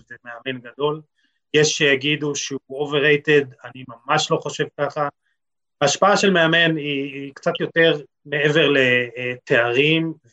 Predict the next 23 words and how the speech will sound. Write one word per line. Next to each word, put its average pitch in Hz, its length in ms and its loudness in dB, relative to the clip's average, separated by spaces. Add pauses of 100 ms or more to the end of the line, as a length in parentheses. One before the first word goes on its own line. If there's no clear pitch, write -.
(120)
ותמיד 139 680 -2
יהיו 156 200 -2
כאלה 147 240 2
שמדברים, 143 760 -6 (500)
גם 156 640 2 (140)
בנושא 143 580 -2
של, 143 340 0
אה, 135 120 2 (120)
גוארדיולה, 147 680 2
שהוא 135 260 0
לא 139 160 0
לקח, 143 400 -6
אה, 143 60 0 (560)
צ'מפיונס, 175 760 -2
או 135 380 2
מסי 170 320 2
שהוא 147 200 -2
לא 143 160 4
לקח, 143 440 0
אה, 131 340 -2 (540)
אה, 127 760 -2 (800)
אה, 135 340 -2
מונדיאל, 143 600 2